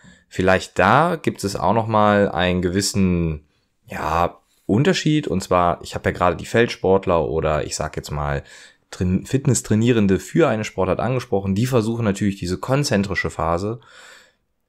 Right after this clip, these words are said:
zum großen Teil maximal schnell und auch,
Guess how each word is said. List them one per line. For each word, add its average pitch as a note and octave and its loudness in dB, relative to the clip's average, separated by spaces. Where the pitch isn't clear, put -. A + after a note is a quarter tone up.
zum F#2+ -2
großen A2+ 2
Teil F#2+ -2
maximal F#2+ -2
schnell A#2+ 0
und A2+ 0
auch, G#2 4